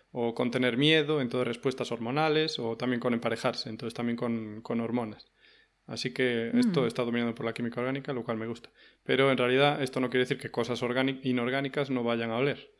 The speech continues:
Speaker 1: Por ejemplo, seguro que muchos ya oísteis del olor del ácido sulfídrico, que huele a huevos podridos. Sulfídrico es
Speaker 2: Mm.
Speaker 1: S H dos.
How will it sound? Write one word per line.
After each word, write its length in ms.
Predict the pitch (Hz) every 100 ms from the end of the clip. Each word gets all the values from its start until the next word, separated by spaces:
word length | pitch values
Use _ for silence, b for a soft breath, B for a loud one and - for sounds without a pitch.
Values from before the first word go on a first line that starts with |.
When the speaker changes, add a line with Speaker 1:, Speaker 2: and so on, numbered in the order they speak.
| b b b _
Speaker 1:
Por 100 | -
ejemplo, 400 | - 135 123 131
seguro 260 | 127 123 127
que 60 | 127
muchos 260 | 123 127
ya 180 | 117 123
oísteis 440 | 123 131 131 135 127
del 220 | 117 113
olor 320 | 117 117 117
del 440 | 113 117 117 117 117
ácido 260 | 117 117 117
sulfídrico, 580 | 120 120 139 139 143
que 100 | 131
huele 260 | 117 113 113
a 100 | 113
huevos 220 | 113 113
podridos. 600 | 110 117 127 151 151 - _ _ _ _ _ _
Sulfídrico 640 | - 117 - 127 127 123
es 200 | 117 -
Speaker 2:
Mm. 60 | 147
Speaker 1:
S 200 | 120 127
H 240 | 120 113 127
dos. 360 | 165 170 -